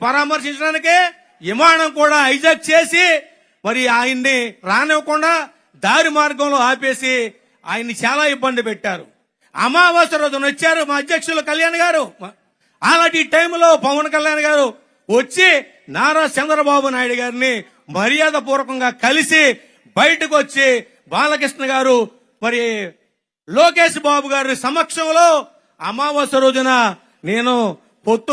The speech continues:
ప్రకటిస్తున్నాను, నేను టీడీపీతో కలిసి వెళ్ళడానికి నేను సిద్ధంగా ఉన్నానని చెప్పేసి చెప్పడం అది చాలా శుభదాయకం. ఆ రోజే ఎందుకు చెప్పాడని అనుకుంటున్నారేమో. అమావాస్య సీకడ, సీకడ వెళ్ళిపోయిన తర్వాత ఎలుగు, ఖచ్చితంగా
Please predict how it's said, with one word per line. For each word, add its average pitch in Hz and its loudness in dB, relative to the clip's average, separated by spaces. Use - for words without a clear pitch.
ప్రకటిస్తున్నాను, 262 -2
నేను 269 0
టీడీపీతో 277 2
కలిసి 269 -2
వెళ్ళడానికి 262 -2
నేను 247 -4
సిద్ధంగా 285 0
ఉన్నానని 262 -2
చెప్పేసి 247 -2
చెప్పడం 285 2
అది 262 -2
చాలా 330 4
శుభదాయకం. 302 4
ఆ 311 4
రోజే 330 6
ఎందుకు 311 -2
చెప్పాడని 302 0
అనుకుంటున్నారేమో. 269 0
అమావాస్య 302 2
సీకడ, 294 0
సీకడ 339 2
వెళ్ళిపోయిన 294 0
తర్వాత 269 -2
ఎలుగు, 302 0
ఖచ్చితంగా 359 2